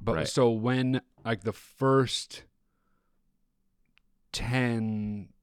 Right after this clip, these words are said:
Speaker 1: politicians are killed
Speaker 2: That's already seems like it's coming.
Speaker 1: with it, that, exactly, yeah.
Speaker 2: So, so you had to do it before that. You have to
Speaker 1: Oh,
Speaker 2: book
Speaker 1: yeah,
Speaker 2: lasik before that.
Speaker 1: but yeah, by, yeah. Oh no, I was saying the tenth one. I gotta, I, I'm going. I'm
Speaker 2: The
Speaker 1: getting,
Speaker 2: tenth one,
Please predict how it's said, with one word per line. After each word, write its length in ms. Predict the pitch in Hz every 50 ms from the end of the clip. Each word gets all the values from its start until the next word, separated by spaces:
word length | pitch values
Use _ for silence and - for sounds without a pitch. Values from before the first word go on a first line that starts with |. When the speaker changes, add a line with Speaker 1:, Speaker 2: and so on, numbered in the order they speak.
| _
Speaker 1:
politicians 680 | - - 120 110 107 95 - 113 95 - 107 95 90 92
are 80 | 92
killed 480 | - - 101 92 87 82 82 80 76 - _ _ _ _ _ _ _ _ _ - - - - - _ _ _ _ _ - _ _ -
Speaker 2:
That's 260 | 87 80 76 - -
already 260 | 76 69 67 65 62
seems 240 | - - - 64 62
like 80 | 65 -
it's 140 | - - -
coming. 260 | - 65 60 58 - - -
Speaker 1:
with 280 | 107 107 104 98 -
it, 120 | 110 - 113
that, 160 | 113 120 113
exactly, 540 | 113 104 107 98 104 113 131 147 - - - - -
yeah. 200 | 101 107 90 - -
Speaker 2:
So, 260 | - - - 90 85 80
so 160 | - - 92
you 180 | 80 80 85
had 140 | 85 85 73
to 60 | 71
do 100 | 69 78
it 60 | 71 60
before 260 | - - - 65 62
that. 160 | 60 58 - - -
You 80 | 90 101
have 80 | 98 -
to 100 | 82 110
Speaker 1:
Oh, 60 | 123
Speaker 2:
book 100 | - -
Speaker 1:
yeah, 140 | 165 175 139
Speaker 2:
lasik 180 | 107 - - -
before 240 | - - - 147 131
that. 280 | 127 - 117 117 107
Speaker 1:
but 100 | 107 143
yeah, 140 | 139 127 104
by, 340 | 98 104 117 123 131 127 127 120 127
yeah. 280 | 127 120 110 85 69 - - - - -
Oh 180 | 127 147 170 175
no, 180 | 185 185 139
I 120 | 127 139 170
was 140 | 180 175
saying 200 | - 175 151 131
the 80 | 117 107
tenth 320 | - - 131 131 131 -
one. 360 | 123 127 127 139 165 175 160 -
I 120 | - 98 95
gotta, 320 | 98 92 85 80 73 71 -
I, 140 | - 85 85 -
I'm 160 | - 87 90
going. 280 | 87 92 92 85 85 85
I'm 40 | 87
Speaker 2:
The 60 | 107
Speaker 1:
getting, 200 | - 143 - 127
Speaker 2:
tenth 260 | 123 147 180 185 -
one, 320 | 120 85 71 64 65 82